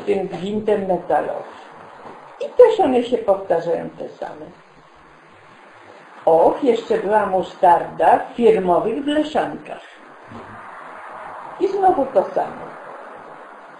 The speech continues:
I w wiaderku emaliowanym też <laughs> można było kupić tą musztardę. No i teraz są jeszcze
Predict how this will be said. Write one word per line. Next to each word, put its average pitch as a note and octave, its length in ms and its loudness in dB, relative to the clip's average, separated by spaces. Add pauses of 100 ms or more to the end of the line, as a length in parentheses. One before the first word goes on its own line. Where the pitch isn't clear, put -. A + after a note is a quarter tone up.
(800)
I A3+ 120 0
w F3 100 -8
wiaderku B3+ 560 8
emaliowanym E3 840 2
też B3 260 2
<laughs> F#4+ 80 0
można E4+ 260 6 (100)
było C4 200 2
kupić - 540 0
tą E3+ 260 2
musztardę. E3+ 680 2 (2500)
No A3+ 300 2
i F#4 120 0
teraz D#4 420 4
są A#3+ 160 2
jeszcze A#3+ 440 2